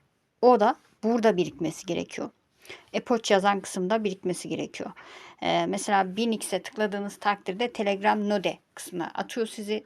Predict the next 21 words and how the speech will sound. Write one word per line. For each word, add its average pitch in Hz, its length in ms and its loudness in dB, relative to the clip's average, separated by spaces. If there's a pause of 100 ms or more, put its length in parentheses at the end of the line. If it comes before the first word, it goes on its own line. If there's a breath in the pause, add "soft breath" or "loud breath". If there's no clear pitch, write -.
Telegram 220 500 -2
Node, 208 180 -2 (1600)
e, 180 400 0
siz 233 320 -10
botu, 202 440 0
yani 165 340 -2
oradaki 202 480 0
butona 185 460 -6
tıklayabilmeniz 208 720 -2
için, - 160 -10
start - 460 -6
verebilmeniz 196 640 -4
için 302 320 -12 (720 loud breath)
sizin 247 400 -4 (200)
iki 226 240 -8
bin 226 140 -2
dört 233 220 -4
yüz - 80 -20
puana 226 260 2
ihtiyacınız 190 580 0
var. - 120 -8